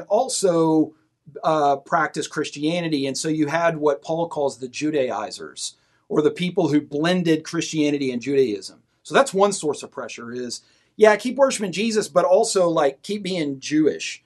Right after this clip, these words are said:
And, uh, Paul, of course, was like, "No, <laughs> that's not the way this works." So the second source of pressure for, for people in the church were from the Gentiles, who very much, uh,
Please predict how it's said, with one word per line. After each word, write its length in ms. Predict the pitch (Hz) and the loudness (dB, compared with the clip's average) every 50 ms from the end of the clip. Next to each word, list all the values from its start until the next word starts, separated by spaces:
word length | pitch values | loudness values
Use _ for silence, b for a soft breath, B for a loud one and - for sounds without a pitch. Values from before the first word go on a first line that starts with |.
| _ _ _ _ _ _ _ _ - | _ _ _ _ _ _ _ _ -2
And, 480 | 151 156 151 147 147 147 147 147 - - _ | 0 2 2 2 0 0 -4 -6 -8 -10 _
uh, 220 | - 156 143 143 135 | -2 0 0 0 0
Paul, 480 | 135 - 190 202 190 151 139 135 135 | 2 6 8 8 8 8 6 4 2
of 80 | 135 135 | 0 -2
course, 280 | - 156 147 135 131 - | -2 -2 -2 -2 -2 -4
was 140 | 131 117 | -6 -4
like, 180 | 131 120 113 151 | -4 -4 -4 -6
"No, 500 | 147 147 143 147 143 143 139 135 131 104 - - | -8 -10 -8 -8 -6 -6 -6 -6 -6 -8 -10 -14
<laughs> 100 | - - | -16 -10
that's 320 | 127 139 - - - - | -8 -8 -6 -6 -4 -2
not 180 | 170 - - - | 0 0 0 -2
the 80 | 156 147 | -2 -2
way 120 | 139 127 | -2 -4
this 180 | 113 110 - - | -4 -8 -12 -14
works." 340 | 117 80 - - - - b b b b b b b b | -14 -16 -14 -14 -16 -16 b b b b b b b b
So 380 | - 185 196 190 190 180 175 | 4 6 8 8 8 6 4
the 200 | 170 156 180 175 - | 2 2 0 0 2
second 360 | - - 294 285 - 247 - | 2 2 2 2 2 -2 -4
source 380 | - 185 170 160 156 151 - - | -4 -2 0 0 0 0 -2 0
of 400 | - 143 139 135 135 127 - - | 0 2 2 2 2 0 -4 -4
pressure 420 | - 151 147 131 - - 143 131 | -2 -2 -2 0 -2 -2 -4 -4
for, 280 | 123 - 147 135 135 - - | -2 -2 -2 -2 -2 -6 -8
for 160 | - 139 127 | -8 -6 -6
people 460 | - 143 139 135 143 135 127 127 131 | -6 -8 -10 -4 -2 -2 -2 -2 -2
in 180 | - 131 127 131 | -4 -6 -6 -6
the 60 | 123 | -6
church 500 | - - 131 127 120 117 - - - - _ _ _ _ _ _ _ _ | -4 -2 -2 -2 -2 -4 -8 -12 -14 -14 _ _ _ _ _ _ _ _
were 160 | 151 160 156 | 2 2 4
from 200 | - 165 156 156 | 4 2 2 2
the 80 | 160 165 | 0 0
Gentiles, 640 | 160 262 254 247 - 156 120 110 98 101 - - - | 2 2 2 2 0 -2 -2 -2 -4 -6 -10 -8 -2
who 200 | 156 165 165 156 | 2 2 2 2
very 340 | 131 165 180 196 196 190 185 | 2 4 4 6 6 6 4
much, 580 | 175 185 214 196 170 - - - - - - _ _ _ _ _ _ - | 4 4 4 4 2 0 -4 -8 -8 -8 -10 _ _ _ _ _ _ 0
uh, 380 | 147 143 143 139 135 131 131 | 2 4 4 4 4 2 0